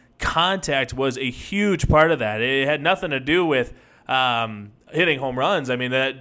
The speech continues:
you think about the big moments in Angels history, especially twenty, uh, two thousand two, <laughs> um, it was extra base hits, but putting the ball in play was their bread and butter, and that's what had, you know, led them to a World Series title.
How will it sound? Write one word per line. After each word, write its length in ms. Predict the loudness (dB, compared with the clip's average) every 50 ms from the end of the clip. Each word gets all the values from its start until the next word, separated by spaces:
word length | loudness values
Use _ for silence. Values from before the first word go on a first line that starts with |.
| -18 -16 -16
you 220 | -8 -2 0 0 2
think 220 | 2 2 2 4
about 180 | 4 2 0 0
the 60 | -4
big 280 | 2 4 4 4 4
moments 340 | 2 0 0 0 0 -4 -6
in 80 | -6 -6
Angels 300 | -4 -4 -6 -8 -6 -4
history, 320 | -2 -4 -2 -2 -4 -4
especially 400 | -4 -2 -2 -2 -2 -2 -4 -8
twenty, 380 | -8 -6 -6 -4 -4 -6 -8 -10 -8 -2
uh, 160 | 0 0 0
two 160 | -2 -4 -2
thousand 360 | 0 0 0 0 -2 -6 -12 -14 _ _ _ _ _ _ _
two, 560 | -2 0 4 6 6 6 6 4 0 0 -2 -12 -20 -16 -2 0
<laughs> 480 | 0 0 0 4 4 4 4 6 4
um, 200 | 2 2 2 2 -8 -18 -20 -20 -2 4
it 80 | 6
was 140 | 6 8 8
extra 260 | 4 2 4 0 2
base 240 | 4 4 2 2 2
hits, 340 | 2 4 4 4 2 0 0
but 400 | 4 4 4 4 4 -2 -4 6
putting 260 | 6 6 6 6 2
the 60 | 0
ball 280 | 2 4 4 6 6 4
in 60 | 4 2
play 300 | 2 2 2 2 0 0
was 320 | 0 0 0 -2 -2 -2
their 240 | 0 2 2 2 0
bread 320 | 0 2 2 2 2 2
and 120 | 0 0 2
butter, 360 | 4 4 4 2 2 0 -2
and 100 | -2 -2
that's 200 | -2 -2 0 0
what 160 | 0 0 0
had, 300 | 0 0 -2 -2 -4 -6
you 160 | -6 -4 -2
know, 160 | -2 -2 -2
led 240 | 0 2 2 2 2
them 160 | 2 -2 -2
to 120 | 0 0 2
a 60 | 4
World 240 | 4 4 4 2 2
Series 300 | 0 0 0 0 -2 -4
title. 500 | -4 -2 0 0 0 0 0 -2 -4